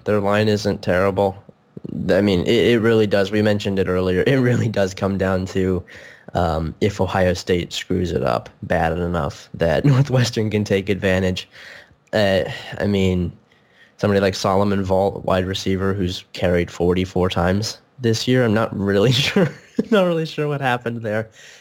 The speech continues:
'cause he has, uh, sixty-nine total yards on forty-four carries.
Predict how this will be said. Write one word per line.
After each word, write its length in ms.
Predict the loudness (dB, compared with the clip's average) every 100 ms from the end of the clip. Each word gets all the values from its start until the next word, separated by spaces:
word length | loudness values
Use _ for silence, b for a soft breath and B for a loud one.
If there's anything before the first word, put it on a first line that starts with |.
| B
'cause 140 | -6 -4
he 80 | -2
has, 340 | 2 0 0
uh, 260 | 0 0 0
sixty-nine 640 | -2 -2 0 2 2 0
total 300 | 2 2 2
yards 400 | 2 2 0 -6 -4
on 160 | -4
forty-four 540 | 0 0 0 -2 -4 -6
carries. 460 | 0 0 0 -6